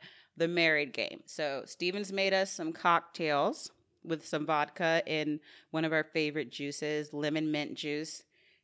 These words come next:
and this fruit punch juice. They have the best juices in the Middle East, y'all. Just so good. So we're sipping our drinks, and we're gonna start to play this game. I have compiled twenty questions that I have folded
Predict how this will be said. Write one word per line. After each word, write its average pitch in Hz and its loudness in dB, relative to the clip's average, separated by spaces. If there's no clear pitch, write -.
and 139 -8
this 143 -8
fruit - -8
punch 139 -10
juice. 139 -6
They - -6
have 269 -6
the 233 0
best 139 -8
juices 123 -8
in 143 -14
the 143 -12
Middle 127 -8
East, 127 -12
y'all. 92 -10
Just - -16
so - -2
good. 110 -8
So 196 4
we're 180 -2
sipping 226 -2
our 254 2
drinks, 208 -2
and 170 0
we're 165 -2
gonna 160 -2
start 151 -2
to 202 -8
play 190 2
this 247 -2
game. 180 4
I 151 6
have 165 0
compiled 160 0
twenty 160 -4
questions 269 0
that 165 4
I 165 8
have 185 2
folded 170 4